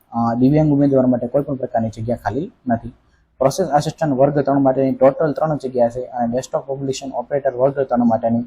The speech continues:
ટોટલ પાંચ જગ્યા છે. આમ ટોટલ એકસો ને ચોપન જગ્યા માટે આ ભરતી જે છે તે જાહેર થયેલી છે. હવે વિદ્યાર્થી મિત્રો, આપણે વાત કરીએ ફોર્મ ભરવાની તારીખની, તો વિદ્યાર્થી મિત્રો, આની માટેના ફોર્મ સોળ ચાર બે હજાર ચોવીસને બપોરના એક વાગ્યાથી રહી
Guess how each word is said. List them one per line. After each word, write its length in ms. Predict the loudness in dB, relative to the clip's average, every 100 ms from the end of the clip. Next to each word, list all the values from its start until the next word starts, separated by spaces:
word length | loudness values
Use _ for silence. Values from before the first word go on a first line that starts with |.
| -10 _ _ -2
ટોટલ 240 | 2 2
પાંચ 360 | 2 0 0 0
જગ્યા 220 | 0 0
છે. 200 | -2 -12 0
આમ 220 | 0 2
ટોટલ 260 | -2 -2 -2
એકસો 260 | -4 -4 -4
ને 80 |
ચોપન 340 | 0 -2 0 -4
જગ્યા 240 | -2 0
માટે 260 | 0 0 -4 -2
આ 100 | 0
ભરતી 320 | 2 -2 -4
જે 180 | -4 -6
છે 180 | -4 -8
તે 140 | -8
જાહેર 240 | -2 -2 0 -4
થયેલી 300 | -2 -2 -6
છે. 360 | _ -14 -14 _ _ _ _ _ _ 0
હવે 60 | 2
વિદ્યાર્થી 360 | 4 2 0
મિત્રો, 240 | -2 2 2
આપણે 160 | 4
વાત 240 | 6 4 4
કરીએ 180 | 0 0
ફોર્મ 300 | 0 0 4
ભરવાની 300 | 4 4 4
તારીખની, 440 | 2 2 -2 -2
તો 120 | -2
વિદ્યાર્થી 360 | -2 -2 -4 -2
મિત્રો, 240 | -2 -2
આની 200 | -2 0
માટેના 340 | 0 0 0 0
ફોર્મ 280 | 0 0 -2 _ _ _
સોળ 300 | -2 2 2
ચાર 260 | 4 4 6
બે 160 | 4
હજાર 200 | 4 2
ચોવીસને 500 | 2 0 0 -2 -4
બપોરના 520 | 0 0 0 2 2 0
એક 180 | -2 2
વાગ્યાથી 400 | 4 4 2 0
રહી 280 | 0 0